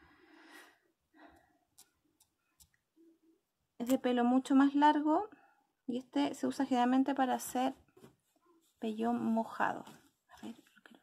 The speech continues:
avanzar un poquito ahí. Y acá la barba en la punta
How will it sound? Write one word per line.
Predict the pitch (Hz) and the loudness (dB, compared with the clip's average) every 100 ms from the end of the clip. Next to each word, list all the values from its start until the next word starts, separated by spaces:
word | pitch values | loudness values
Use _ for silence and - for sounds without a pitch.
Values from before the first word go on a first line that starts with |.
| - | -16
avanzar | 220 208 - 247 | -14 -14 -14 -12
un | 247 - | -12 -10
poquito | 262 - - | -12 -10 -14
ahí. | 269 285 - _ _ - - _ _ _ _ _ - | -12 -14 -14 _ _ -20 -20 _ _ _ _ _ -20
Y | |
acá | 220 226 | -12 -6
la | 233 226 - - | -4 -4 -6 -6
barba | 226 233 233 | -4 -2 -2
en | 226 | -2
la | 214 | -4
punta | 254 262 277 - 311 | 0 2 0 -4 -6